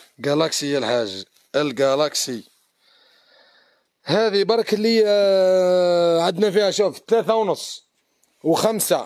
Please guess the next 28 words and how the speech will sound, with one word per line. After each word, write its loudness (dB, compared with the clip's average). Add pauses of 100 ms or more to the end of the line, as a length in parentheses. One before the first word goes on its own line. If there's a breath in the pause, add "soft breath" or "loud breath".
وسبعة، 0
وتسعة 0
لتر. -2 (1120)
بصح -2
الأسعار -2
والله -2
ما -4
عندي. -8 (840 soft breath)
هذه 0
ماشي -2
تاع 0
عدس -2
الحاجة، -4 (340)
قبل 0
ما 0
تبيع 0
لهم، -10 (100)
شرط -10
فيهم. -8 (600 soft breath)
دير 0
ودي 2
راها 0
تزعف، -2 (600 soft breath)
راها 0
ما 0
تبغيش، -2 (600 soft breath)
ما 0
تشتيش، -2